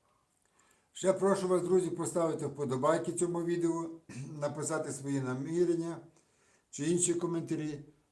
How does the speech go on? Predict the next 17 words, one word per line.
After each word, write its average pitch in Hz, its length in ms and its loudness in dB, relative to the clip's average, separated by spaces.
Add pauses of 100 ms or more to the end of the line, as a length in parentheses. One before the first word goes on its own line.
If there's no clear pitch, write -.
для 127 180 -4
того, 170 320 2
щоб, 156 320 -6
е, 143 180 0
YouTube 139 560 0
більше 160 320 0
поширював, 139 840 -2 (500)
е, 110 220 -6
це 139 220 0
відео 175 560 4 (140)
і 139 140 -8
більше 151 380 0
молільників 139 640 -2
до 120 100 -2
нас 123 240 -2
долучалося. 107 680 -8 (680)
<clears throat> - 60 0